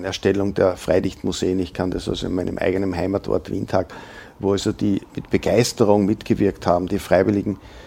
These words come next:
äh, Betreuer des Mühlvierter Waldhauses, die ehemaligen, äh, Säge- und Müllermeister und so weiter. Und, und das mitzuerleben, wie dann ein Wasserrad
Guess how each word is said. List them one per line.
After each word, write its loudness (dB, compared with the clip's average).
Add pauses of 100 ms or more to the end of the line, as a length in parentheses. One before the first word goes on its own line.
(280)
äh, -10
Betreuer 6
des -2
Mühlvierter 0
Waldhauses, -2
die -2
ehemaligen, -2 (440)
äh, -4
Säge- 0
und -4
Müllermeister 0
und -4
so -2
weiter. 0 (360)
Und, -6
und -6
das 0
mitzuerleben, 4
wie 0
dann 2
ein 0
Wasserrad 2